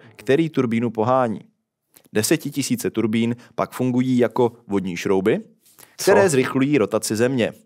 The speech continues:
Speaker 1: Proč? Protože čím rychleji se Země otáčí, tím kratší, kratší jsou noci, což zapříčiňuje rostoucí teploty.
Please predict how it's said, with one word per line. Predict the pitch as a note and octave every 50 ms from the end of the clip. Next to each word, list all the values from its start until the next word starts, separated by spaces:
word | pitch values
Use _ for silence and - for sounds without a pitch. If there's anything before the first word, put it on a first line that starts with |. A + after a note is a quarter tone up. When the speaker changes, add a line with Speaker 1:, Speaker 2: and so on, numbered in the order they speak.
| _ _ _ _ _ _ _ _ _ _ _ _ _
Speaker 1:
Proč? | - F2+ F#2 A2 F3 - - - - _ _ _ _ _ _ _ _ _ _ _ _ _ -
Protože | G2 - - G2+ G2+ G2+
čím | - - - A#2+ B2
rychleji | A#2 A2+ - - D#3 E3+ C3+ F2+ -
se | - - - F2+
Země | F#2+ G2 G2 E2
otáčí, | F#2+ - G2 F2 F2 F2+ - - F#2 F2+ A#2 C#3+ C#3 - _ _ _ _ _ _ _ _
tím | - B2 B2+ B2+
kratší, | A#2+ C3 C#3 C3+ C3+ - - F#2 F#2 G#2+ C3+ C#3+ - _ _ _
kratší | - A2+ A2 G#2+ - - - - - - - G2 G2 G#2+ D3+ E3+ E3 _ _ _
jsou | - - F#2 F2+
noci, | F#2 F#2 - - E3 G3 B3 - - _ _ _ _ _ _ _
což | - - A3 A3 G#3+
zapříčiňuje | - E3 - - - D3 D#3 - D3 C#3 C#3 C#3+ C#3
rostoucí | A2+ F#2+ - - G2 F#2+ - - -
teploty. | - A2 - - C3 B2 - - F2